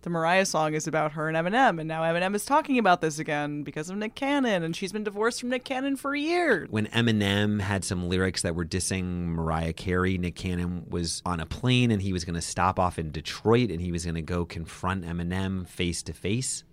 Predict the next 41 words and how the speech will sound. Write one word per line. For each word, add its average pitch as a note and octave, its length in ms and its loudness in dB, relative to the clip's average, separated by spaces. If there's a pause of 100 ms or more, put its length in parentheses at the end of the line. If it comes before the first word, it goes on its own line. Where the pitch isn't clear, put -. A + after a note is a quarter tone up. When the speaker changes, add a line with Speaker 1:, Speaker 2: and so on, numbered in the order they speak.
(220)
Speaker 1:
Do G#3 80 0
you - 40 2
think A3 120 2
he G#3+ 80 2
was E3+ 80 -2
just E3 120 -8
gonna, E3 140 -6
like, D3 180 -4
parachute D3+ 600 4
out D#3+ 180 10
of D3 100 8
Speaker 2:
<laughs> - 20 10
Yeah. D3+ 140 10
Speaker 1:
the D#3+ 60 10
private E3+ 380 8
plane F3 440 6
and E3 120 -4
be D#3+ 80 -4
like, D#3+ 180 4
Speaker 2:
Yeah, A2 200 8
yeah, G2+ 400 4
Speaker 1:
"Drop F#4 280 10
me F#4 140 6
at D#4+ 80 10
Speaker 2:
exactly. D#4+ 180 12
Speaker 1:
Eminem's D#4+ 240 12
compound"? C#4+ 560 8
Speaker 2:
Exactly. B2+ 340 6
And A#2+ 80 4
now B2 160 4
Nick A#2+ 280 0
Cannon A#2+ 480 -2
has B2 180 -4
released A#2 340 -2
a A#2 60 -4
song, A#2 360 -2
right, A2 220 2
that's, F2+ 240 -6
like, E2+ 280 -4
dissing F#2 320 -6
Eminem? F2+ 560 -4